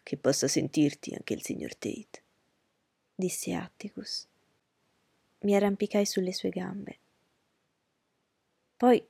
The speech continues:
Speaker 2: Jem ha detto: "Zitta un minuto." Credevo che pensasse a qualcosa. Vuole sempre che si stia zitti mentre lui pensa a qualcosa. Poi ha detto che udiva un rumore. Credevamo che fosse Cecil che voleva metterci paura.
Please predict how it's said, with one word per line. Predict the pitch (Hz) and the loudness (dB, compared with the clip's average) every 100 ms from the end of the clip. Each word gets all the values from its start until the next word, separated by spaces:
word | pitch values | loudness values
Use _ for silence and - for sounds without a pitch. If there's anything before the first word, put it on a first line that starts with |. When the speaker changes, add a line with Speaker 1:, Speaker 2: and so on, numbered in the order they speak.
| - | -8
Speaker 2:
Jem | 196 214 214 | 2 4 6
ha | 202 | 4
detto: | 190 185 - - | 2 -4 -6 -12
"Zitta | - - 240 240 | -6 -6 -2 0
un | |
minuto." | 220 196 180 - - - _ _ _ _ _ - | 2 0 -2 -10 -12 -18 _ _ _ _ _ -8
Credevo | - 196 190 | 0 0 2
che | 196 196 | 0 0
pensasse | 208 196 202 - | 2 2 0 0
a | 202 | 0
qualcosa. | - 190 - 196 180 175 - _ _ _ _ _ - | 2 0 0 2 2 -2 -12 _ _ _ _ _ 0
Vuole | 208 | 2
sempre | 208 214 208 196 | 4 4 4 0
che | 185 | -2
si | - 190 | -4 -6
stia | - - 190 | -4 -2 -2
zitti | - 196 175 - - - - _ - | 0 0 -2 -6 -14 -14 -14 _ -4
mentre | 180 180 180 | -4 -2 -2
lui | 180 | 0
pensa | 180 175 180 196 | -2 -4 -4 -6
a | |
qualcosa. | - - - - - 202 - _ _ _ _ _ _ _ _ _ _ | -6 -8 -8 -6 -6 -8 -14 _ _ _ _ _ _ _ _ _ _
Poi | - 220 - _ _ _ _ _ _ _ | 2 2 2 _ _ _ _ _ _ _
ha | - | 0
detto | 202 226 226 | 4 4 4
che | - 220 | 4 6
udiva | 202 208 208 | 6 6 4
un | 202 | 2
rumore. | 208 185 180 180 - _ _ _ _ _ _ _ _ _ | 0 -2 -4 -8 -12 _ _ _ _ _ _ _ _ _
Credevamo | - 202 208 208 208 | -2 4 4 6 4
che | 214 | 2
fosse | 220 220 - | 0 -2 0
Cecil | 208 - 220 208 180 | 2 6 6 4 -4
che | - - | -6 -4
voleva | 185 180 180 | 0 2 2
metterci | 180 185 196 - - | 0 -2 -6 -6 -6
paura. | - 185 190 202 | -6 -6 -6 -8